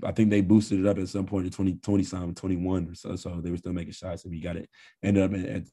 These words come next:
twelve minute mark. We were still going. They, they, they let off the pedal. Uh, you know, things get shaky when you're in the tournament 'cause, you know, you like, you, you do not wanna lose. And I think us, up, us being down by that much, we,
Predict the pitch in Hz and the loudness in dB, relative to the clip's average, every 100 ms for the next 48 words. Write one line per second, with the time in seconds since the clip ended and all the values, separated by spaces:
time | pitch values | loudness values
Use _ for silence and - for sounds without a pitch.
0 | - - 104 95 101 95 92 85 - _ | -10 2 4 4 2 0 0 -2 -6 _
1 | _ _ _ _ 90 90 87 98 98 98 | _ _ _ _ -6 -4 0 4 4 4
2 | 95 95 90 87 92 82 87 87 90 92 | 4 4 2 0 -2 -2 -2 0 0 2
3 | 92 95 92 87 95 92 90 87 _ _ | 2 0 0 0 2 2 0 -2 _ _
4 | _ _ 90 82 87 87 85 - 107 107 | _ _ -4 -2 0 0 -2 6 6 8
5 | 107 - 120 104 101 101 92 82 113 104 | 6 6 4 6 4 4 2 0 2 2
6 | 90 92 92 90 90 92 92 85 92 90 | 0 -2 -2 -2 0 0 0 -2 -8 -10
7 | _ _ _ 95 95 85 104 101 98 92 | _ _ _ 2 2 4 4 4 4 6
8 | 107 110 95 85 85 92 90 98 85 101 | 8 8 6 2 -4 -6 0 0 2 0
9 | 101 90 98 101 - 107 104 107 107 90 | 0 0 0 0 2 2 2 4 4 4
10 | 104 113 107 104 - 110 113 113 98 92 | 2 4 4 0 0 0 0 0 -2 -2